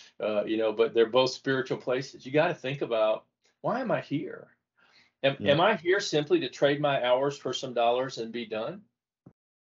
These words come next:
Speaker 1: I don't think so. I think, I think we were, we came here for, to do a lot more than that. So number one is work to find some sense of purpose. Uh,
Speaker 2: Yeah.
Speaker 1: start small. Try to figure out what it is. Um,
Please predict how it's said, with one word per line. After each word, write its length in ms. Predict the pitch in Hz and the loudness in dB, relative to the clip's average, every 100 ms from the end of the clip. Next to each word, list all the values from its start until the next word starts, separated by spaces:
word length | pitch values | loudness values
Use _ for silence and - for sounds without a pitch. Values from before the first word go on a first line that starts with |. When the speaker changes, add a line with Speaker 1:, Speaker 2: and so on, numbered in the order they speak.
| _ - | _ -4
Speaker 1:
I 80 | 117 | 0
don't 160 | 160 | 0
think 220 | 156 190 202 | 2 0 -2
so. 420 | 151 143 156 - | -2 -2 -2 -6
I 120 | - | -8
think, 220 | 123 143 139 - | -2 -2 -2 -2
I 80 | 123 | 0
think 180 | 160 | 0
we 120 | 131 120 | -2 -4
were, 260 | 117 107 - - | -4 -6 -12 -12
we 100 | 127 | -12
came 400 | - 151 190 175 | -4 -2 0 0
here 280 | 120 113 | -2 -4
for, 360 | 110 _ 120 120 | -6 _ -6 -6
to 100 | - | -8
do 160 | 123 131 | -4 0
a 20 | |
lot 220 | 117 113 | 2 2
more 180 | 117 123 | 0 -6
than 160 | 104 95 | -6 -12
that. 200 | - - _ - | -18 -18 _ -8
So 180 | - 135 | -2 2
number 280 | 147 175 | 2 2
one 280 | 180 143 131 | 2 2 0
is 280 | 120 113 - _ _ _ _ _ _ _ - | -2 -6 -10 _ _ _ _ _ _ _ -2
work 280 | 151 214 - | 4 4 2
to 80 | |
find 340 | 143 - 135 127 | -10 -6 -6 -6
some 180 | 127 117 | -8 -8
sense 300 | - 113 - | -10 -12 -14
of 100 | - | -18
purpose. 560 | 98 95 110 - - _ _ _ _ - | -18 -18 -18 -20 -20 _ _ _ _ -8
Uh, 160 | 104 104 | -4 0
Speaker 2:
Yeah. 80 | 101 | 4
Speaker 1:
start 260 | 175 170 | 6 4
small. 440 | - - 151 180 139 | 2 2 2 2 -2
Try 220 | - 147 | 0 0
to 60 | 165 | 0
figure 360 | - 175 165 | -2 0 4
out 160 | 156 131 | 4 4
what 160 | 143 | -2
it 100 | 139 | -4
is. 460 | 131 156 165 - - _ - _ - | -8 -6 -6 -8 -14 _ -20 _ -6
Um, 340 | 104 104 104 | -4 -4 -10